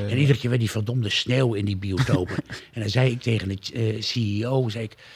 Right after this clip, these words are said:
Speaker 2: hij vraagt natuurlijk heel trots, "Ben je tevreden, Dick?" Dan zei ik, "Nee, ben ik niet." "Ja, waarom niet?" Hè, dan schrikt hij en dan legde ik hem dat uit. Dat hebben ze verkeerd gedaan. Ze hebben te veel fantasie erin gestopt.
Speaker 1: Ja.
Speaker 2: We dienen ons te beperken tot de feiten die er zijn.
Speaker 1: Ja.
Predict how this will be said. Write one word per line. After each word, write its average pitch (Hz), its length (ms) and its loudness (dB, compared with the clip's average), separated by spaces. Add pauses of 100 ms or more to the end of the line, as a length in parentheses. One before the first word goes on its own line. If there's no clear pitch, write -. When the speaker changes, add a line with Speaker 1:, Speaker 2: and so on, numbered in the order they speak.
(340)
Speaker 2:
hij 117 240 -2
vraagt 127 220 0
natuurlijk 101 260 -6
heel 107 140 -4
trots, 120 300 -2
"Ben 104 140 -4
je 92 80 -2
tevreden, 151 400 0
Dick?" 123 280 0
Dan - 80 -20 (280)
zei 101 100 2
ik, - 60 -2
"Nee, 123 220 4
ben 107 140 2
ik 92 140 -4
niet." - 320 -2 (500)
"Ja, - 140 -8
waarom 127 260 8
niet?" 233 300 8
Hè, 180 140 2
dan 123 100 -2
schrikt - 300 -2
hij 165 180 -8
en 131 80 -8
dan 123 180 -12
legde 127 300 -2
ik 110 80 -4
hem 107 120 -4
dat 110 120 -8
uit. 151 240 0
Dat 240 80 -8
hebben 220 220 -2
ze 143 60 4
verkeerd 139 340 -4
gedaan. 175 300 -2 (200)
Ze - 80 -14
hebben 113 220 -2 (340)
te 220 140 6
veel 131 180 4
fantasie 110 520 -2
erin 127 220 2
gestopt. - 480 -4
Speaker 1:
Ja. 104 160 0
Speaker 2:
We 104 80 -2
dienen 143 220 0
ons - 140 -2
te - 80 -10
beperken 143 560 0 (180)
tot 120 160 -8
de - 60 -10
feiten 90 420 -4
die 90 180 -6
er 87 100 -6
zijn. 85 260 -4 (140)
Speaker 1:
Ja. 101 160 0